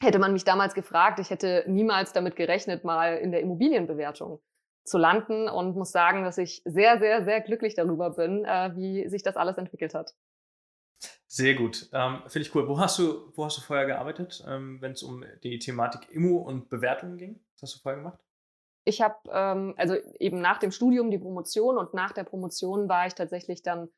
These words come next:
Speaker 1: Fondsmanagerin eines, äh, sehr, sehr großen deutschen Immobilienfonds, der weltweit, äh, Immobilien gemanagt hat. Und da war ich jetzt tatsächlich sehr viele Jahre, ähm, unterwegs und, äh,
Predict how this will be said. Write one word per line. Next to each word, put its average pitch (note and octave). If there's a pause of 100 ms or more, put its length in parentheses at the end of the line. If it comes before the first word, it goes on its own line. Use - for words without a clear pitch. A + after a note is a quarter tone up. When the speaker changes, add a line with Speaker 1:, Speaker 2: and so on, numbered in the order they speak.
(160)
Speaker 1:
Fondsmanagerin F3
eines, F3
äh, F3
sehr, F#3+
sehr F#3
großen F#3
deutschen F3
Immobilienfonds, A#3 (440)
der F#3
weltweit, F3
äh, F3+
Immobilien G#3
gemanagt G3
hat. G3
Und F3
da E3+
war E3+
ich E3+
jetzt E3
tatsächlich F3 (220)
sehr A3
viele A3+
Jahre, F3+
ähm, F3+
unterwegs F3+ (360)
und, F3+
äh, F3+